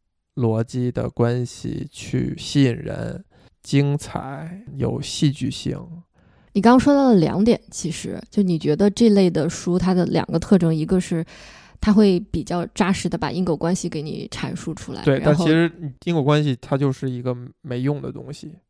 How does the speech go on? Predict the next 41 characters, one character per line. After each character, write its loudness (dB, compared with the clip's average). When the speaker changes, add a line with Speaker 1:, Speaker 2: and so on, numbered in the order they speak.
Speaker 1:
就 2
是 6
我 4
们 -6
在 4
看 0
成 -8
功 -4
的 -2
企 -10
业 -2
的 -2
时 -8
候， -4
你 -4
回 0
过 4
头 2
去 2
讲 -6
他 2
的 2
故 -2
事， -4
你 -6
怎 -6
么 -4
讲 -6
都 -6
可 -10
以。 -12
Speaker 2:
历 4
史 0
是 -2
成 -4
功 -2
的 2
人 -4
撰 -8
写 -12
的。 -20